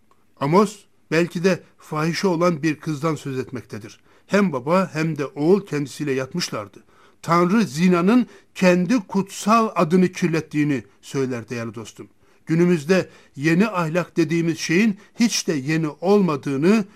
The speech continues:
size söylemek istiyorum. "Her sunağın yanına rehin alınan giysilerin üzerine uzanırlar." Tanrı'nın bu konuda çok güzel bir yasası vardı.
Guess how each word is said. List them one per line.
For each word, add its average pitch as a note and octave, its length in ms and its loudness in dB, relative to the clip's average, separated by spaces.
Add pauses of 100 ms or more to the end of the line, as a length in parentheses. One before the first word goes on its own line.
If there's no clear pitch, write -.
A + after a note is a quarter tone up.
(160)
size D#3+ 560 -2 (300)
söylemek B2 540 -6 (120)
istiyorum. A2+ 520 -12 (1000)
"Her A#3 340 2
sunağın G3+ 500 4
yanına F#3 580 4 (640)
rehin F3 400 6
alınan F3+ 500 2
giysilerin E3 600 -4
üzerine D3 360 -2
uzanırlar." C#3 640 -6 (300)
Tanrı'nın F3 600 0
bu G3+ 100 -4
konuda D3 340 -4
çok - 300 -8
güzel D3 260 -4
bir C3+ 100 -4
yasası B2+ 440 -8
vardı. G#2 340 -14